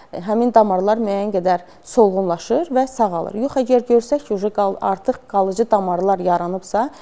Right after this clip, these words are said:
onda digər estetik prosedurlardan istifadə edirik.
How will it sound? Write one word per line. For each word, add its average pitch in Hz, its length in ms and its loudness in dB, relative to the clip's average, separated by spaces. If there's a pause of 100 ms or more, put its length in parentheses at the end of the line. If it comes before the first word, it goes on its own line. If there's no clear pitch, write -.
(260)
onda 269 320 0
digər 220 360 4 (280)
estetik 220 500 -2
prosedurlardan 185 920 -2
istifadə 160 480 -4
edirik. 165 380 -4